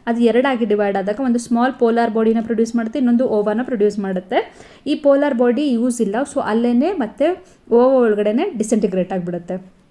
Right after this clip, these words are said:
ಒಂದೇ ಒಂದು ಉಳ್ಕೊಳ್ಳೋಂಥ ಮೇನ್ ಸೆಲ್ ಏನಿದೆ ಇದೇ ಓವಾ. So ಈ ಓವಾನೇ ನಮಗೀಗ ಬೇಕಾಗಿರೋದು. So ಯಾವಾಗ ಇದಾಯ್ತು,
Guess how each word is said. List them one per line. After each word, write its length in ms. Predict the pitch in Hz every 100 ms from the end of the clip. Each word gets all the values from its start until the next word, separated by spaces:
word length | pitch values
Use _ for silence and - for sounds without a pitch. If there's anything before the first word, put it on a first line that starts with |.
| _ _ _ _ -
ಒಂದೇ 420 | 214 233 247 330
ಒಂದು 380 | 320 254 254 294
ಉಳ್ಕೊಳ್ಳೋಂಥ 580 | 240 233 240 220 202 214
ಮೇನ್ 540 | 240 208 214 254 277 254 - -
ಸೆಲ್ 320 | - 214 220
ಏನಿದೆ 340 | 190 180 254
ಇದೇ 460 | 240 180 190 349 - - _ -
ಓವಾ. 400 | 196 180 - - _ _ _ -
So 120 | 262
ಈ 240 | 247 277 311
ಓವಾನೇ 460 | 262 214 214 208
ನಮಗೀಗ 380 | 240 202 185 180 254
ಬೇಕಾಗಿರೋದು. 720 | 208 190 170 170 156 - _ _ _ _ _ _ -
So 80 | 240
ಯಾವಾಗ 480 | 208 208 226 240 240
ಇದಾಯ್ತು, 680 | 226 220 214 277 392 330